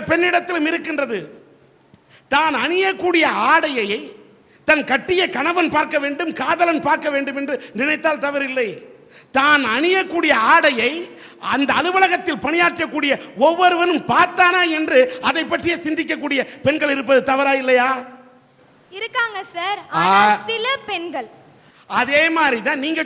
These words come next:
Speaker 1: சொல்லக்கூடிய சில ஆண்கள் பெண்களை அட்ஜஸ்ட் பண்ணிக்குவான சில ஆண்கள்.
Speaker 2: அந்த
Speaker 1: ஆக வா-, வாதம் என்று சொன்னால் சில பெண்கள் இப்படி இருக்கும்போது சில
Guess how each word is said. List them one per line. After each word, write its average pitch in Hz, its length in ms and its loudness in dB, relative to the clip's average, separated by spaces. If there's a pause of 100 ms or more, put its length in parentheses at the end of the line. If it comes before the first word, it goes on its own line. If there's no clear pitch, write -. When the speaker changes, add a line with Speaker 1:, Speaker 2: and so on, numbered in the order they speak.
Speaker 1:
சொல்லக்கூடிய 262 360 -2 (120)
சில 320 240 0 (320)
ஆண்கள் 285 340 0 (100)
பெண்களை 285 360 0 (240)
அட்ஜஸ்ட் 330 280 0
பண்ணிக்குவான 294 400 -2 (100)
சில 320 240 2 (180)
ஆண்கள். 196 380 -6 (340)
Speaker 2:
அந்த 294 240 -2
Speaker 1:
ஆக 349 300 4
வா-, 294 180 2 (800)
வாதம் 370 560 6
என்று 349 180 0 (120)
சொன்னால் 320 360 2 (380)
சில 311 260 2 (240)
பெண்கள் 349 420 0 (100)
இப்படி 285 300 -2
இருக்கும்போது 294 460 0 (140)
சில 277 100 -2